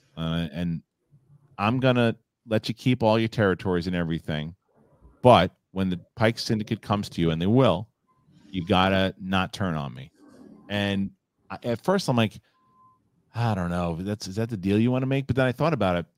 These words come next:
That's consistent to the way they've been playing the character. He's, he's basically gonna tell you, "Look, I just need you to do this for me.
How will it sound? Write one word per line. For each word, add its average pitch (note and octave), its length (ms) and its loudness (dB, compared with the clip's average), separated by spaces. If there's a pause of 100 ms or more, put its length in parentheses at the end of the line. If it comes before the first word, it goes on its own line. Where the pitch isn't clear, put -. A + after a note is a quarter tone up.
(180)
That's C#3+ 220 2
consistent F3+ 640 -2
to D#3 80 0
the C#3+ 60 4
way C#3 120 6
they've C3+ 120 0
been B2+ 120 -2
playing C3 260 0
the B2+ 60 -4
character. A#2+ 560 -2 (440)
He's, A#2+ 360 -2 (100)
he's G#2+ 280 -4 (160)
basically B2+ 320 -2
gonna B2+ 180 -2
tell B2 200 0
you, G2+ 340 -2
"Look, B2+ 380 -2 (540)
I - 140 0
just A#2 180 -4
need B2+ 160 -4
you C3+ 80 -8
to C3+ 100 -2
do C3 160 0
this A#2 200 0
for - 160 -8
me. F2 240 -4